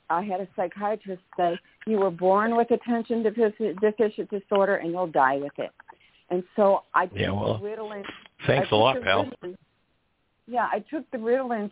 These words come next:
Speaker 1: for about a week or two. I said, "I can't be on this.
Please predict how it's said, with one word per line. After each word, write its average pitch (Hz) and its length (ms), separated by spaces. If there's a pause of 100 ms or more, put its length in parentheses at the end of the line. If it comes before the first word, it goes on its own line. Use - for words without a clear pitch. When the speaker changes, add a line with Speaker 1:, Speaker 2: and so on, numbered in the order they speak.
Speaker 1:
for 208 140
about 190 420 (720)
a 196 100
week 208 460
or 190 140 (200)
two. 196 80
I 190 300
said, 190 140
"I 180 140 (120)
can't 208 320
be 202 180
on 196 220
this. 160 140